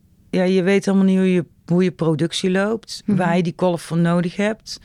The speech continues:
Speaker 2: Mhm.
Speaker 1: Er zitten bepaalde programma's in, je, de schilden aanmeten is heel belangrijk. Dus d-, ja, die kan je het, het beste als je het nodig hebt, dan iets doen. Maar bijvoorbeeld een siliconen lekschaal,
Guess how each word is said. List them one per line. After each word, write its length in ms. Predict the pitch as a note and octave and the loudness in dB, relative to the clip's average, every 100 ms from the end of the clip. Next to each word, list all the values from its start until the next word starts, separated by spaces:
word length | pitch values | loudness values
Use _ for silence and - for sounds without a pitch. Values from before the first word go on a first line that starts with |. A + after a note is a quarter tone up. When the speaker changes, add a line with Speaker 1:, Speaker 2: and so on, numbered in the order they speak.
| - | -4
Speaker 2:
Mhm. 260 | G3 F3+ | -2 0
Speaker 1:
Er 60 | F#3 | 0
zitten 220 | F3+ - | -2 -2
bepaalde 380 | D3 - D#3+ - | -6 -2 -4 -4
programma's 680 | - E3+ D#3 E3+ G3+ G#3 F3 | -2 -2 0 0 2 0 0
in, 240 | G3+ G3+ | 0 2
je, 320 | F#3 D#3+ D#3+ | 2 0 0
de 100 | D3+ | -2
schilden 460 | D#3+ - G#3+ G#3+ F#3+ | -2 0 0 0 0
aanmeten 580 | F#3 G3 G3 G3 F3+ G3 | 0 2 2 0 0 0
is 140 | F3 | 0
heel 160 | F#3+ F#3 | -2 0
belangrijk. 800 | F3+ F#3+ F#3+ F#3 F3+ F#3 F3+ - - - - - | 0 0 0 0 0 0 -4 -12 -20 -20 -20 -6
Dus 280 | F3+ F#3+ - | 0 0 -2
d-, 260 | D#3 C#3 - - | -6 -4 -6 -2
ja, 420 | G3 E3+ D#3+ D3 - - - | 0 0 0 -4 -14 -20 -8
die 120 | E3+ | -2
kan 120 | G3+ | -2
je 60 | F3+ | -2
het, 140 | B2+ - | -6 -10
het 220 | - D#3+ | -4 -2
beste 340 | E3 B3 B3+ - | 0 0 0 -2
als 140 | G3 | -2
je 80 | E3+ | -4
het 80 | C3 | 0
nodig 380 | F#3+ B3 C#4 B3 | 2 2 0 0
hebt, 320 | B3+ G3+ C#3+ | 0 0 0
dan 340 | G#3 A#3+ A#3+ | 2 2 -2
iets 280 | - G#3+ D#3+ | -2 -2 0
doen. 320 | G#3 F#3+ D3 - - - - | 0 0 -2 -8 -20 -20 -6
Maar 200 | F3 F#3+ | 0 0
bijvoorbeeld 720 | F3 D#3 F#3+ F3+ E3+ E3+ E3 F#3 | 0 0 0 2 0 0 -2 -2
een 100 | F#3 | 0
siliconen 680 | - G3 E3+ F#3+ F3 E3 | 0 0 0 0 2 2
lekschaal, 800 | F3 G#3+ - - D#3 D3+ F3 G#3+ | 0 -2 -6 -4 0 0 -2 -4